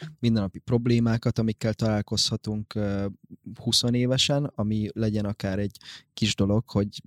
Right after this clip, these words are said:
szembefutnak velünk a metrón, vagy hogy, vagy, vagy bármilyen nagyobb ilyen, ö, lépték az életünkbe, ezt, ezt, ezt egy, egy podcast formába fel tudjuk dolgozni, és ezáltal így segíteni tudjuk a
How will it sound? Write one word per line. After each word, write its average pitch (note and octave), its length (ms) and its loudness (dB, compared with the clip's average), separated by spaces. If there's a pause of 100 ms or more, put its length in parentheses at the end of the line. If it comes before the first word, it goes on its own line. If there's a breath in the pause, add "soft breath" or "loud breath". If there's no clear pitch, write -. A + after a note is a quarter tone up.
(180)
szembefutnak G#2 800 0
velünk G#2+ 300 0
a G#2+ 60 0
metrón, E3+ 420 4 (380 loud breath)
vagy F#2+ 340 -2
hogy, G2+ 400 -2 (160)
vagy, G2+ 160 0 (140)
vagy G#2 200 2
bármilyen G#2+ 420 4
nagyobb G#2 440 0
ilyen, G2+ 400 0
ö, F#2 140 -6 (320)
lépték A2 600 2
az F#2+ 120 0
életünkbe, B2+ 600 2 (500 loud breath)
ezt, - 260 -2
ezt, - 360 -2
ezt - 360 -4
egy, A2+ 220 -6
egy - 200 -4
podcast - 420 -2
formába G2+ 420 2
fel G#2+ 220 -2
tudjuk G2+ 340 -6
dolgozni, A#2 720 2 (400 soft breath)
és - 180 -4
ezáltal G2 460 0
így - 240 -2 (100)
segíteni - 600 -2
tudjuk - 400 -8
a F#2+ 160 -6